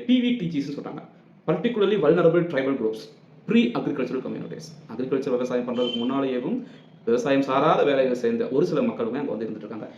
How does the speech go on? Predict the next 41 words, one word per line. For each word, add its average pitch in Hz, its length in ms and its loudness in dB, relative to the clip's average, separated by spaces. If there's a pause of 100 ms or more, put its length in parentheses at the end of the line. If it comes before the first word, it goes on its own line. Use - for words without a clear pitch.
(160)
இவங்களுடைய 143 540 4
மூணு 208 340 6 (640)
உரிமைகளையும் 165 640 4
பாதுகாக்கக்கூடிய 123 500 2
ஒரு 139 120 4
முக்கியமான 196 340 0
ஒரு 160 100 6
சட்டமாக 123 280 -2
இது 165 120 2
அமைக்கும். 117 280 -6
The 117 100 -6
key 233 180 2
rights 165 260 2
provided 127 360 -4
by 113 100 -4
this 110 160 -8
act 120 200 -4
னு 120 100 -6
பார்க்கும்போது 113 320 -2 (280)
the 113 120 0
individual 135 420 2
rights, - 320 -2
the - 140 -2
community 135 400 0
rights 123 260 0
and 117 140 -6
the 101 100 -8
habitats 143 480 -2
rights 110 280 -4
சொல்லி - 200 -4
நம்ம - 120 -4
வந்து - 140 -6
பிரிக்க - 160 -10
முடியும். - 260 -12 (520)
இந்த 226 200 8 (200)
வ-, 135 180 -4
வ-, 151 140 -2
வனத்துறை 208 380 6
பாதுகாப்பு 160 420 4
சட்டத்துக்கு 127 360 -4
கீழ் 196 260 2